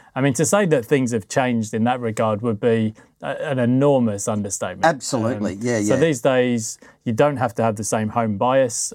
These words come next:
Speaker 1: When markets are expensive, as they have been in recent years, you can look further afield at emerging markets that may be cheaper,
Speaker 2: Yep.
Speaker 1: uh, while waiting for valuations to come down.
Speaker 2: There's a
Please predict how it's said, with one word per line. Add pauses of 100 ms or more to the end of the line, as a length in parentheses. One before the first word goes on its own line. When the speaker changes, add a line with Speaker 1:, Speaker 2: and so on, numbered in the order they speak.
Speaker 1:
When
markets
are
expensive,
as
they
have
been
in
recent
years,
you
can
look (180)
further
afield
at
emerging
markets
that
may
be
cheaper,
Speaker 2:
Yep. (160)
Speaker 1:
uh,
while
waiting
for
valuations
to
come
down. (140)
Speaker 2:
There's
a